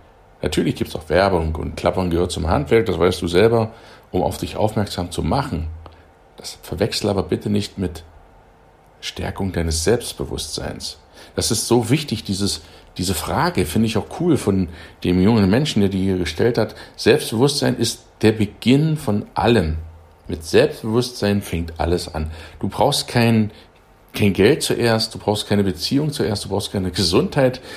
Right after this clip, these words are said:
du brauchst Selbstbewusstsein. Das brauchst du. Das ist die Basis, das Fundament, wenn du dir ein Haus vorstellst, einen Wolkenkratzer.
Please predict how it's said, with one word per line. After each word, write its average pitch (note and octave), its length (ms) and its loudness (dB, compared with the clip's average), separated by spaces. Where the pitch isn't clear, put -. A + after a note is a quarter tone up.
du G2 80 -2
brauchst - 320 -2
Selbstbewusstsein. D#2+ 920 0
Das - 300 0
brauchst - 380 0
du. E2 80 -2
Das F2+ 140 -2
ist G#2 220 -6
die G#2 80 -6
Basis, D3 680 0
das - 200 -6
Fundament, C3 840 2
wenn G2+ 140 2
du G#2 60 0
dir - 160 -2
ein E2 160 -2
Haus A2+ 240 -2
vorstellst, A2 540 -2
einen F#2+ 200 2
Wolkenkratzer. - 800 0